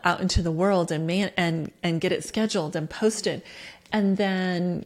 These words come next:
the analytics that we're able to use. And then the same thing with HubSpot, with email marketing, with marketing automation. And the other thing that you could do with all your marketing automation tools, with your email automation tools, is you could also look at the analytics. What was your open rate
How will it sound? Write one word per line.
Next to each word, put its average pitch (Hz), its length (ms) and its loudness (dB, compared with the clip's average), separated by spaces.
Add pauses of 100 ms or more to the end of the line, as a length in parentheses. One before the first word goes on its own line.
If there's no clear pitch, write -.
(140)
the 185 100 0
analytics 214 720 4
that 175 160 -2
we're 165 180 -2
able 160 240 -2
to - 180 -8
use. 165 380 -6
And 175 100 -2
then 180 120 0
the 185 100 0
same 208 340 0
thing 208 300 0
with 190 160 -2
HubSpot, 202 640 -6 (360)
with 185 140 -2
email 214 340 2
marketing, 175 520 -4
with 170 120 -4
marketing 190 360 0
automation. 180 560 -2
And 170 100 -2
the 175 80 -2
other 254 220 2
thing 202 220 0
that 180 120 -6
you 180 160 -2
could 175 180 -4
do 170 200 -4
with 170 160 -6
all 165 160 -4
your 160 140 -4
marketing 165 440 -4
automation 160 480 -4
tools, 160 460 -4
with 156 260 -6 (380)
your 175 160 -2
email 165 500 0
automation 160 500 -2
tools, 156 400 -6 (120)
is 185 180 -2
you 170 180 -2
could - 240 -4
also 175 240 -4
look 175 220 -2
at 175 80 -6
the 170 120 -2
analytics. 175 540 -2 (300)
What - 160 -2
was 180 160 -2
your 214 160 0
open 233 320 0
rate 180 420 -2